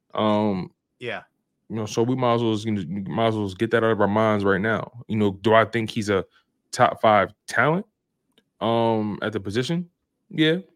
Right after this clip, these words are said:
Speaker 1: Yeah, I think so. I think he's one of the, I, I think he's one of the more, I think he's, I, I think he's top five probably overall, but right now he's not playing top five.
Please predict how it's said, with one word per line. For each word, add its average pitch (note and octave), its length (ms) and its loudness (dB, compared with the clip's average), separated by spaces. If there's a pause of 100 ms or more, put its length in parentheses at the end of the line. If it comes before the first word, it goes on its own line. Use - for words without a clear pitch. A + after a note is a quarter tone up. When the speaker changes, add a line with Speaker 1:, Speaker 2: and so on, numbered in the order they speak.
(560)
Speaker 1:
Yeah, D#3 260 0
I D3+ 100 -2
think D3+ 200 -4
so. B2+ 260 -4 (340)
I C#3 120 -2
think C#3+ 180 -4
he's C3+ 180 -4
one B2+ 160 -2
of A2+ 120 2
the, - 40 -2
I, B2+ 200 -4
I - 20 -6
think C#3+ 160 -2
he's C3 80 -4
one B2 100 0
of A2+ 60 -4
the A2+ 60 -4
more, A2 340 2 (400)
I C3 80 2
think D3+ 140 2
he's, D3 120 0
I, C#3 180 2
I D3+ 40 0
think D3+ 160 -4
he's A#2 120 -4
top - 240 0
five G#2 440 4
probably G#2+ 240 2
overall, F#2+ 560 0 (640)
but A2+ 340 4 (100)
right A2 200 2
now A2 460 0 (120)
he's A2+ 140 -8
not G#2+ 160 0
playing G2 200 -2
top F2+ 220 -2
five. - 240 -4